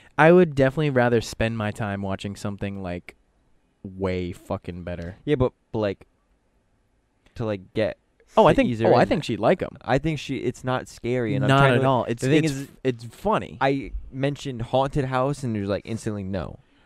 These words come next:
Speaker 2: Like, it's not scary. Like, you literally can tell when everything's gonna happen because that's how they, they, that's the point of it. They're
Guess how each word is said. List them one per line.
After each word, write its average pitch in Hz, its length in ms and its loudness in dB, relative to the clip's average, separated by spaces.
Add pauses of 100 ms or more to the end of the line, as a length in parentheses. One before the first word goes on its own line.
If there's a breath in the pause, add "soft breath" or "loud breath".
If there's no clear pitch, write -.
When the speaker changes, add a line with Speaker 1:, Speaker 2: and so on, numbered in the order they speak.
(100)
Speaker 2:
Like, 117 120 2
it's 120 160 0
not 123 280 -2
scary. 127 280 0
Like, 110 220 -2
you 127 140 4
literally 127 360 2
can 117 160 -8
tell 120 220 0
when 107 140 -4
everything's 107 460 -4
gonna 98 160 -4
happen 90 520 -10
because 101 300 -4
that's 101 200 0
how 110 140 2
they, 101 160 -4
they, 110 180 -2 (120)
that's - 280 -2
the 107 80 -4
point 113 260 -4
of 98 60 -8
it. 98 80 -10
They're 101 180 -2